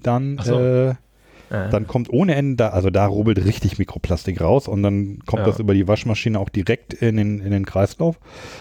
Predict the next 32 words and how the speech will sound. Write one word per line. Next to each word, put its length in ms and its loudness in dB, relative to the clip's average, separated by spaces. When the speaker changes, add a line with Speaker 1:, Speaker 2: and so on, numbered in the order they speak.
Speaker 1:
Und, 240 4
Speaker 2:
Ja. 280 4
Speaker 1:
ähm, 340 -2
seit 280 0
ich 100 -2
vor 200 -2
Jahren 400 2
einmal, 540 2
ähm, 480 0
so 180 -4
eine 140 0
Schafsfelljacke 1300 0
im 160 -2
Urlaub 340 2
zufällig 340 0
Speaker 2:
Ja, 120 0
ja. 60 -6
Speaker 1:
gefunden 440 -8
hab, 140 -6
hab 120 2
ich 160 0
immer 160 0
Speaker 2:
Oh 40 2
ja. 180 2
Speaker 1:
die 80 0
an. 280 -4
Also 180 4
das 220 0
ist 280 -8
Speaker 2:
Oh 200 2
ja. 320 0
Speaker 1:
f-, 200 -20